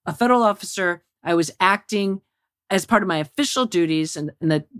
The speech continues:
legal terms are "under color of such office," and I have a colorable federal defense, meaning a plausible defense. That defense, of course, is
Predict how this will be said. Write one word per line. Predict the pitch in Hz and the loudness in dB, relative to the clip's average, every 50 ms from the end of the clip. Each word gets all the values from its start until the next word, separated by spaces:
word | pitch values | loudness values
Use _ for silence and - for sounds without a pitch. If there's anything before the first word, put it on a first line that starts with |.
| - - | -12 0
legal | 175 185 196 185 196 190 | 2 2 4 4 2 0
terms | - - 175 160 156 147 151 143 - - | 0 -2 0 0 0 -2 -2 -6 -4 0
are | 151 151 147 147 139 - _ _ _ _ _ _ _ _ | 2 2 2 2 -2 -6 _ _ _ _ _ _ _ _
"under | - 185 180 165 165 151 | 0 2 2 2 2 0
color | - - - 220 202 196 185 175 | 0 2 2 4 4 4 4 2
of | 165 160 | 2 0
such | - - 175 160 151 - | -2 -4 -4 -4 -2 0
office," | 156 147 139 135 - 135 135 143 - - _ _ _ _ _ | 0 0 0 0 -2 -4 -4 -6 -8 -12 _ _ _ _ _
and | 220 226 240 240 233 220 | 2 4 4 4 4 2
I | 202 190 | 2 0
have | 175 175 175 165 170 | 0 -2 -2 -2 -2
a | 160 | -4
colorable | 151 - - - 202 196 185 180 165 170 165 151 | -4 -4 -4 -2 -2 0 0 0 -2 -2 -4 -4
federal | - - 165 160 160 160 156 151 | -2 0 0 0 2 0 0 -2
defense, | 156 147 - - 151 123 110 - - | -2 -6 -4 -2 -2 -2 -2 -4 -2
meaning | 170 165 160 160 156 - | -2 0 0 0 -2 -4
a | 156 | -6
plausible | 151 - - - 196 190 190 185 - - 175 160 | -8 -6 -2 2 2 4 2 2 -2 -4 -4 -4
defense. | 160 143 - 156 123 107 - - | -4 -4 -4 -4 -4 -4 -6 -4
That | - 190 185 170 - | 0 2 2 2 2
defense, | - 180 156 - _ 330 440 466 196 160 156 156 - | -2 -6 -8 -2 _ 0 2 2 0 0 -2 -4 -6
of | 170 - - | -10 -10 -8
course, | - 160 156 151 156 - | -4 -2 -2 -2 -2 -4
is | - - 170 160 156 156 156 156 - | -4 -2 -2 0 0 0 -2 -4 -6